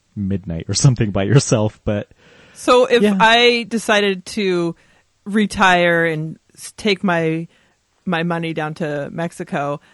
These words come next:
Speaker 2: I shouldn't be, like, a rootin' tootin' American and, like, <laughs> "Yeehaw, I got money." <laughs>
Speaker 1: Well,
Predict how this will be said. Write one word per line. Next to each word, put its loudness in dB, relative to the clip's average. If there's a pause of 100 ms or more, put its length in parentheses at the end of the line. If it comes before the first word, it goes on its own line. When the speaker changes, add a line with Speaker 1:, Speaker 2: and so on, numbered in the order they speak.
Speaker 2:
I -6
shouldn't -6
be, -4
like, -8
a -4
rootin' -8
tootin' -6
American -8
and, -10
like, -8 (180)
<laughs> -18
"Yeehaw, 2
I 6
got 4
money." 0
<laughs> -20 (460)
Speaker 1:
Well, 2